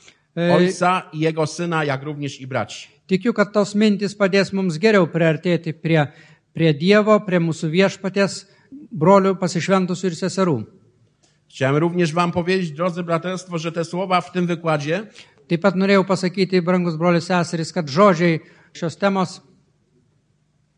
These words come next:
Speaker 2: nie pochodzą z mojej mądrości, ale od Pana.
Speaker 1: neina iš mano išminties, bet iš Viešpaties.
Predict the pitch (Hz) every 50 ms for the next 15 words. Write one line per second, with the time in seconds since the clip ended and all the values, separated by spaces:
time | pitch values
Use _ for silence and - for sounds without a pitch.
0 | _ _ _ _ _ _ _ 131 147 156 151 170 175 190 202 196 170 180 180 175
1 | 160 143 147 156 160 170 180 185 180 175 175 170 160 165 180 185 180 - 175 175
2 | 170 165 160 170 165 165 - - 226 240 180 117 92 90 - _ - _ _ _
3 | _ - 170 226 240 233 214 208 196 185 - 196 202 196 190 185 180 165 185 -
4 | 190 190 175 180 185 175 165 143 135 151 151 - 175 151 - 240 277 247 185 -
5 | - 156 131 - 135 120 - - -